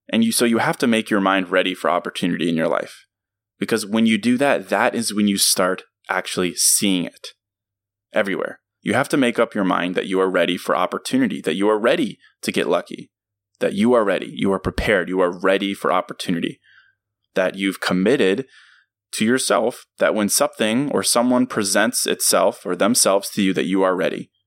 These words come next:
that you will act on it. And that is the difference between all these lucky people in life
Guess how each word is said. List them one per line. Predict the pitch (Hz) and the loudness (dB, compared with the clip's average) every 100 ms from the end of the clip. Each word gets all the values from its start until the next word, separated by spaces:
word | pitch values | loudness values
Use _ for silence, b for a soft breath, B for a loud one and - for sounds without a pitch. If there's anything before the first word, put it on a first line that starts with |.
| _ | _
that | - | -6
you | 92 | 0
will | 90 - | 0 2
act | 107 147 - | 0 -2 -4
on | - | -8
it. | - - _ _ _ _ _ _ _ _ | -8 -14 _ _ _ _ _ _ _ _
And | 101 104 | -2 0
that | 165 196 | 2 0
is | 175 | -2
the | |
difference | 104 95 92 92 - | -2 -2 0 -2 -4
between | - - 95 | -6 -2 0
all | 90 104 127 135 | 2 2 4 2
these | 127 117 | 0 -2
lucky | - 104 - 120 | 0 0 0 -4
people | 110 110 110 110 | 0 0 2 2
in | 98 | 2
life | 90 95 - | 0 -2 -8